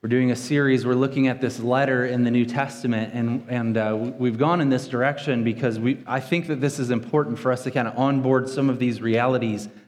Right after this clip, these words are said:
now as we think through some of the cultural shifts that we've been through and, uh, the, the potential future ahead of us as the people of God.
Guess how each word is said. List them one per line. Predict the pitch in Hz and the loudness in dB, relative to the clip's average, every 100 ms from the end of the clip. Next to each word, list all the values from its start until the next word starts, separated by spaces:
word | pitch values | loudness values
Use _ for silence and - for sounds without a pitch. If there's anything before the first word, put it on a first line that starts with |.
| - | 0
now | 113 135 131 113 | 2 4 2 0
as | 101 | -2
we | 117 | -4
think | 113 131 127 | -2 -2 -2
through | - 131 | 0 0
some | 131 120 | 0 0
of | |
the | 104 | 0
cultural | - 131 - 127 | 0 -2 0 -2
shifts | 117 139 131 - | 0 0 -2 -2
that | 120 | -2
we've | 113 104 | -2 0
been | 131 139 | 0 0
through | 135 139 131 131 - - - | 0 2 2 2 -4 -14 -10
and, | 117 113 110 107 | -4 0 0 2
uh, | 107 107 | 0 0
the, | 104 110 113 | -2 -2 -2
the | 107 | -4
potential | 104 - 131 127 110 | -6 -2 -2 0 -4
future | - - 156 156 143 123 | -6 -2 0 0 2 2
ahead | 104 135 | 2 0
of | 127 | 0
us | 131 131 | 0 -2
as | 123 104 | -4 -4
the | 104 | -4
people | 139 120 123 | -2 -2 -2
of | 110 | -2
God. | 110 117 123 123 | 0 0 0 -2